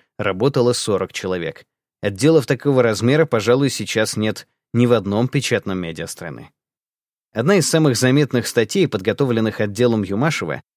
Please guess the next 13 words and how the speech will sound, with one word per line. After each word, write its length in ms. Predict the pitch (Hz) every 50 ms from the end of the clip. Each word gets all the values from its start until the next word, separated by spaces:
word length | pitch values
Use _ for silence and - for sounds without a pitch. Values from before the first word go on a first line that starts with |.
| -
называлась 680 | - 104 101 92 101 104 135 160 156 151 143 - - - _ _ _ _ _ -
«Противостояние». 1120 | - 117 123 139 - - 127 117 120 - - - 117 104 98 85 60 50 50 - - - - _ _ _ _ _ _ _ _ _ _ _
Опубликованная 800 | - 107 104 113 101 104 107 104 - - 165 156 151 135 131 120
в 60 | 110 -
конце 320 | - 117 113 - - 127
июня 480 | 123 123 120 107 120 143 143 127 117 110
тысяча 400 | - 151 147 - 143 - 117 107
девятьсот 420 | 104 110 107 104 - 143 127 -
восемьдесят 540 | 120 123 120 - 120 104 98 - - 98 -
восьмого 400 | 104 98 - 120 123 120 110 101
года 300 | 90 104 127 117 107 98
в 60 | 90
журнале 560 | 87 104 98 92 107 117 117 110 104 98 -